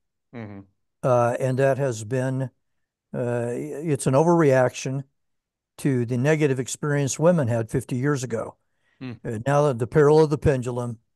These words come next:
Speaker 2: uh, a lot of hostility toward dads.
Speaker 1: Yeah.
Speaker 2: And they need all the help they can get. And it's churches like, uh, ours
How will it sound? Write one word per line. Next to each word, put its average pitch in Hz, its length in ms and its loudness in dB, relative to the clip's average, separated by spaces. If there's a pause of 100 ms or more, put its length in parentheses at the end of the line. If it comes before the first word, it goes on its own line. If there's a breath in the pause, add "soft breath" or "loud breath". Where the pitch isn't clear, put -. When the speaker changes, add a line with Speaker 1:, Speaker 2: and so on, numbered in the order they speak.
(580)
Speaker 2:
uh, 131 60 -4
a 113 380 -6
lot 127 220 4
of 123 80 -4
hostility 120 640 -2
toward 113 320 -6
dads. 104 480 -6 (600)
Speaker 1:
Yeah. 123 160 -4
Speaker 2:
And 117 80 -2
they 143 160 2
need 156 200 0
all 156 140 6
the 139 80 2
help 147 400 2
they 131 120 0
can 110 200 -8
get. 131 400 2 (640)
And 123 460 -2 (120)
it's - 500 -4 (300)
churches 151 420 -4
like, 127 260 0 (420)
uh, 117 240 -6
ours 127 500 2